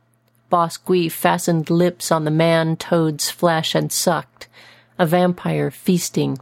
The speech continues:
He had toad genes. So did the baby,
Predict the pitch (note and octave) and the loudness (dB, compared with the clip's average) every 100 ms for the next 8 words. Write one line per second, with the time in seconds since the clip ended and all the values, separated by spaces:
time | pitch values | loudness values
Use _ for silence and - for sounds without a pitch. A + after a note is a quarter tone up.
0 | _ _ _ _ _ _ _ _ - G#3+ | _ _ _ _ _ _ _ _ -2 2
1 | G#3+ G3 F3 - - F#3+ F#3 D#3+ F#3 F3 | 2 2 0 -2 0 2 0 0 0 2
2 | D#3 C#3+ C#3 - _ _ - _ _ _ | 0 -4 -8 -12 _ _ -20 _ _ _
3 | - - F#3+ F3 D3 C#3+ E3+ D#3+ C#3 | -6 -2 0 0 0 0 2 2 0